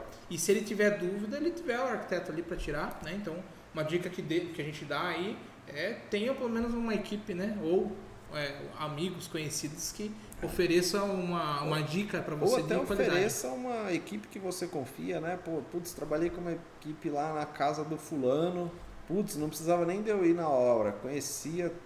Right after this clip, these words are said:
Speaker 2: tudo o projeto, o cara
Speaker 1: Exatamente.
Speaker 2: sabia, olhava, sabia ler um projeto, tem uma equipe, uma mão de obra qualificada, indica o cara, pô.
Speaker 1: Uhum.
Speaker 2: Indica o cara, chega lá, "Meu,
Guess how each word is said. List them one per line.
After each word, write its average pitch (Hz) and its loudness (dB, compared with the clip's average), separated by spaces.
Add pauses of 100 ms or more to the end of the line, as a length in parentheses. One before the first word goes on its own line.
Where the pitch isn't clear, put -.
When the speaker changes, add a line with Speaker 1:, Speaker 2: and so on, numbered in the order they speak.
Speaker 2:
tudo 175 2
o - 2
projeto, 143 2
o 147 -2
cara 139 2
Speaker 1:
Exatamente. 131 2
Speaker 2:
sabia, 156 4
olhava, 139 6
sabia 139 -2
ler 139 2
um 139 -2
projeto, 127 2
tem 147 0
uma 151 0
equipe, 139 -4
uma 131 -4
mão 131 -4
de 127 -2
obra 127 0
qualificada, 123 -4 (480)
indica 285 0
o - -6
cara, 294 -2
pô. - -8 (200)
Speaker 1:
Uhum. 160 -6 (220)
Speaker 2:
Indica - -6
o - -18
cara, 240 2
chega 214 -4
lá, 233 0
"Meu, 196 -2